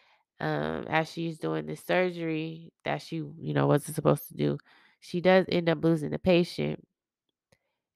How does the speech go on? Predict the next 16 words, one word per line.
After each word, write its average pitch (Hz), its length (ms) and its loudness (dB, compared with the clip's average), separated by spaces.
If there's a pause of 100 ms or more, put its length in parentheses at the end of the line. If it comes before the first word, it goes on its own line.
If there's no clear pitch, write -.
and 147 760 2
she's 165 420 -2
reminded 151 520 -2
exactly 151 520 -2
how 143 220 0
far 143 280 0
she 147 200 -10
has 139 220 -4 (120)
come. 151 520 -6 (680)
Like, 143 220 -2 (100)
the 156 80 2
flashbacks, 170 920 4
like, 143 200 -2
really 156 300 -2
cut - 300 -4 (120)
deep 151 300 -8